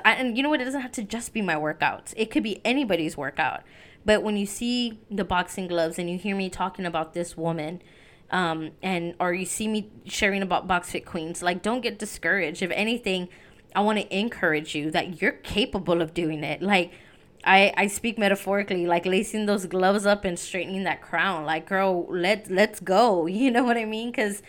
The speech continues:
we truly are queens, right? Um, if you don't know what a, a reina is, it's queen in Spanish. And it's what we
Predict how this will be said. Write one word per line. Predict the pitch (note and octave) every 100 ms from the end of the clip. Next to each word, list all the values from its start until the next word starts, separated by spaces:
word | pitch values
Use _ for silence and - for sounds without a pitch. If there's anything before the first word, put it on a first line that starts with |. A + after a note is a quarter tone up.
| - - - - -
we | G#3 G#3+
truly | - B3 A3+ -
are | F#3+ A3
queens, | G#3+ F#3+ D#3 D#3+ - E3+
right? | E3 F3+ F#3 -
Um, | - E3+ D#3 D#3 - - - - - - -
if | F#3
you | F3+
don't | G3 G3
know | G3
what | G3
a, | F#3 -
a | G3 F3
reina | F#3+ A#3 A3
is, | G3+ G3 G3 - -
it's | F#3+ -
queen | - B3+ A#3+
in | A#3
Spanish. | - A#3 C#4 - - - - - - - -
And | F#3+ G3 G3 -
it's | A3 G#3+ G3+
what | G#3+ -
we | A#3 -